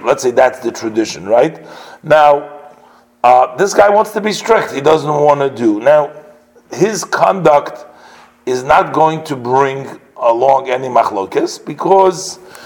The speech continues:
there's a lot of people in the city that if they, they want to be, uh, stringent. So, uh, some people so do so, some do so.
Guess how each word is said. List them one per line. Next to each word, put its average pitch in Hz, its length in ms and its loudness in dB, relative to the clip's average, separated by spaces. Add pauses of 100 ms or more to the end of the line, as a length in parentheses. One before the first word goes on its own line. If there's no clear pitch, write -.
(200)
there's 180 200 2
a 196 40 4
lot 233 160 4
of 254 80 2
people 247 180 -4
in 226 60 0
the 190 80 4
city 170 280 0
that 147 300 2
if 135 140 -6
they, 131 160 4
they 127 140 2
want 135 220 2
to 131 40 -4
be, 120 480 -4
uh, 107 240 -2
stringent. 143 640 -4
So, 160 760 2 (480)
uh, 131 840 2 (360)
some 180 200 0
people 170 200 0
so 165 260 4
do 156 200 -2
so, 175 300 2
some 175 200 -2
do 160 140 0
so. - 480 2